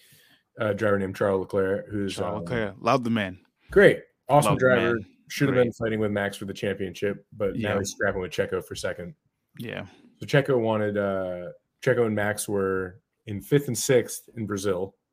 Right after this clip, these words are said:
Speaker 2: Mm.
Speaker 1: and the race was pretty much wrapped up. Checo was behind Max, and Checo asked for them to switch so that Checo could get points, you know, in order to, to get more points for <clears throat> himself before the final race of the season.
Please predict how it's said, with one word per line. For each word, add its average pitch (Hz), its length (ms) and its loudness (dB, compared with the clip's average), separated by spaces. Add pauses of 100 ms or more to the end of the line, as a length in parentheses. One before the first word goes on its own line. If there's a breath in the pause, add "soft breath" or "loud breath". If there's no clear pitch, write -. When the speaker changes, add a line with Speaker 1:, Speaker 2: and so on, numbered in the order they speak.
(180)
Speaker 2:
Mm. 104 360 -2 (340 soft breath)
Speaker 1:
and 104 440 -2 (420)
the 123 80 0
race 120 220 8
was 113 80 -6
pretty 117 180 0
much 104 200 -2
wrapped 101 260 -2
up. 101 300 -2 (140)
Checo 110 220 -2
was 104 120 0
behind 101 320 -2
Max, 101 460 -6 (100)
and 104 100 -8
Checo 113 340 2
asked 101 320 -4
for 107 140 -2
them 98 140 0
to 90 80 -8
switch - 380 2 (100)
so 98 140 -2
that 98 120 -6
Checo 101 300 -4
could 95 100 -10
get 95 200 -8
points, 95 500 -6 (1040)
you 120 140 -2
know, 98 140 0
in 101 80 -2
order 95 460 -4
to, 85 120 -12
to 95 140 -2
get 95 220 -2
more 92 160 -8
points 98 380 -4
for 90 520 -8 (100)
<clears throat> - 100 -12
himself 120 1000 2
before 104 220 -4
the 98 80 -2
final 98 220 -2
race 98 200 0
of 104 40 -10
the 95 60 -4
season. 104 400 -2